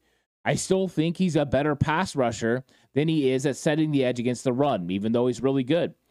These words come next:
So you have to take advantage of, even though it's not that big of an advantage,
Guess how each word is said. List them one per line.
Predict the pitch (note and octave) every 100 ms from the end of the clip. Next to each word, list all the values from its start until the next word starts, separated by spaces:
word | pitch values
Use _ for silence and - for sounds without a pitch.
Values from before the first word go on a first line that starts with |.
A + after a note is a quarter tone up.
| _ _ -
So | D3+
you | F3
have | D3+ F#3 -
to | G3
take | G3 F3+
advantage | D3 C3+ D3+ D#3 D3
of, | C#3 B2 _
even | B2 D3
though | D#3+ D#3
it's | -
not | A2 C3+ D3 C3 A#2+
that | C#3 A3+ F3
big | E3 D3
of | C3
an | B2+
advantage, | A#2+ B2 B2 A#2+